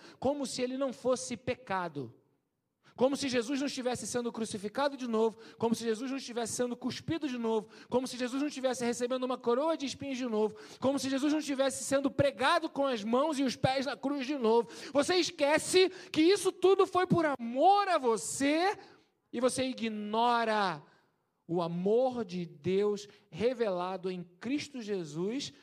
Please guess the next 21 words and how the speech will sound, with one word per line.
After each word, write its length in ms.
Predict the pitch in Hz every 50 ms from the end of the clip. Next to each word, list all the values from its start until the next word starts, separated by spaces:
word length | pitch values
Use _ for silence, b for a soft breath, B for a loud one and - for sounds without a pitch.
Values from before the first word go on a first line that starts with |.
| B B B
porque 260 | B 196 190 - 214
o 100 | 220 214
versículo 500 | 196 202 208 214 - - 285 285 262 220
bíblico 240 | 202 240 254 247 202
já 80 | 220 214
tá 80 | 214
até 140 | 202 202 233
decorado, 520 | 240 254 - 262 240 208 190 190 185 165
porque 220 | 147 180 165 - 190
Deus 300 | 170 185 233 254 254 233
amou 260 | 226 208 202 208 208
o 20 |
mundo 240 | 202 202 214 214 208
de 60 | 190
tal 220 | 185 - 208 208 208
maneira, 440 | 196 185 180 180 190 208 208 202 202 B B B B B
e 80 | - 202
essa 340 | 233 233 - - 226 208 - - _
decoreba 720 | - 185 220 220 - 226 214 208 202 214 240 269 277 277 262
de 120 | 247 240
texto, 420 | - - 208 208 202 196 - -